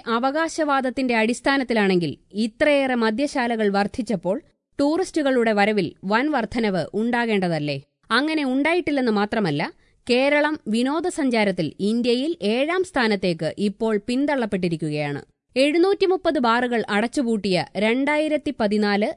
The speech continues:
രണ്ടായിരത്തി പതിനഞ്ച് സാമ്പത്തിക വർഷത്തിൽ വിദേശ ടൂറിസ്റ്റുകളുടെ വരവിൽ അഞ്ചേ ദശാംശം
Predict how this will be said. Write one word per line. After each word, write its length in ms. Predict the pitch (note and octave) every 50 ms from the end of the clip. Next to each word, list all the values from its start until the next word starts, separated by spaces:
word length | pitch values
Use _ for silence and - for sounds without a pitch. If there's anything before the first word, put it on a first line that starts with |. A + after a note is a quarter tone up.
| - G3
രണ്ടായിരത്തി 600 | G3 G3+ G#3 A3+ A#3+ A#3+ B3+ B3 B3 G#3+ F#3+ G3+
പതിനഞ്ച് 500 | - G#3 G3 G3+ A3+ B3 B3+ C4 C4 C4+
സാമ്പത്തിക 500 | B3+ - A#3+ G3 G3 G3 F#3 F#3+ F3+ F#3
വർഷത്തിൽ 420 | F3 E3 D3 - - D3 C#3+ G#3 B3+ F#4+ - _ _ _ _ _
വിദേശ 400 | A#3 C4 C#4 B3 D4+ E4+ G4 - G#4
ടൂറിസ്റ്റുകളുടെ 680 | F4+ E4 D4+ D4 C#4+ C4+ - - C4+ B3 A#3 A3+ G#3+ A3
വരവിൽ 360 | G3+ F3+ E3+ F3+ F3 F3 D3 - - _ _ _ _
അഞ്ചേ 440 | - F#3+ G#3+ A#3+ C4 C#4 C#4 D#4+ E4+
ദശാംശം 580 | D#4 C#4+ B3+ - - A3 G#3+ G#3 - - F#3